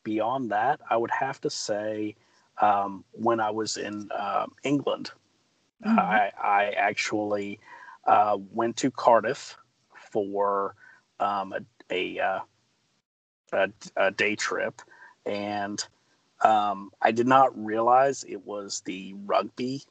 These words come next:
Speaker 1: semifinals <laughs> that was being
Speaker 2: Oh.
Speaker 1: held there that day.
Speaker 2: Oh.
Speaker 1: So,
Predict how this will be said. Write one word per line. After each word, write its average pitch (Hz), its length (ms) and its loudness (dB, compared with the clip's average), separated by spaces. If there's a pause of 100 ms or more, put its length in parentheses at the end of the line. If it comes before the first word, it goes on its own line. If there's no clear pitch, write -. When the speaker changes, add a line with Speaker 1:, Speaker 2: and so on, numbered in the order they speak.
(160)
Speaker 1:
semifinals 110 1040 -2 (120)
<laughs> - 100 -2
that 123 280 -2
was 117 200 4 (100)
being 107 240 -2
Speaker 2:
Oh. 110 40 -4
Speaker 1:
held 104 220 2
there 101 160 0
that 98 260 0
day. 98 340 -4 (580)
Speaker 2:
Oh. 339 140 0
Speaker 1:
So, 104 520 2